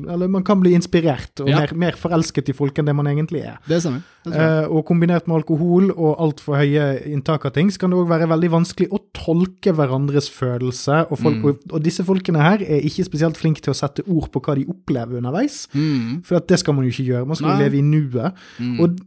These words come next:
Speaker 1: en av konsekvensene her kan være, eh, emosjonelle eller fysiske overgrep mot
Speaker 2: Ja.
Speaker 1: andre mennesker,
Speaker 2: Ja.
Speaker 1: som ikke engang er intensjonelle.
Speaker 2: Mm.
Speaker 1: Eh, det kan være misforståelse, det kan være, men ansvaret er på de som gjør det.
Speaker 2: Ja.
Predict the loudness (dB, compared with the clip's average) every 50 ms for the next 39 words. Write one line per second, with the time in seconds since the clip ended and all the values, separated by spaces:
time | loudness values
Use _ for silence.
0 | _ 0 2 2 2 2 2 0 0 0 2 0 0 0 0 0 0 0 0 0
1 | -2 0 0 0 0 0 0 0 2 2 4 4 4 4 4 4 4 2 2 0
2 | -2 _ -8 -6 -4 -4 -4 -4 -2 -2 0 0 -2 -2 -2 -2 0 2 2 2
3 | 2 0 -2 -4 -2 -2 0 0 0 -2 -2 -4 -4 -4 -6 -10 -10 -10 -12 -10
4 | -10 -12 -12 -12 -14 -18 -18 -20 -20 -14 -6 -2 0 0 0 0 -2 -2 -2 -4
5 | -4 -6 -8 -8 -8 -12 -14 -14 -18 -12 -10 -10 -10 -10 _ _ -14 -6 0 2
6 | 2 2 2 0 -2 -2 0 -2 0 0 0 2 4 4 2 2 2 2 2 2
7 | 2 0 0 0 -2 -2 -2 -2 0 0 0 -2 -4 -8 -12 _ _ _ -20 -20
8 | -20 -16 -10 -6 -6 -2 2 2 4 4 4 4 2 2 2 2 2 4 2 2
9 | 2 0 0 -2 0 0 0 -2 -2 -4 -6 -6 -6 -6 -6 -6 -6 -4 -6 -6
10 | -6 -6 -4 -4 -6 -8 -10 -12 -16 -18 -18 -20 -20 -18 -18 -14 -6 -2 0 0
11 | 0 2 2 2 2 2 2 4 4 4 4 2 0 0 0 -2 -2 -2 -2 0
12 | 0 2 2 0 -2 -4 -12 -16 _ _ _ _ -8 -8 -8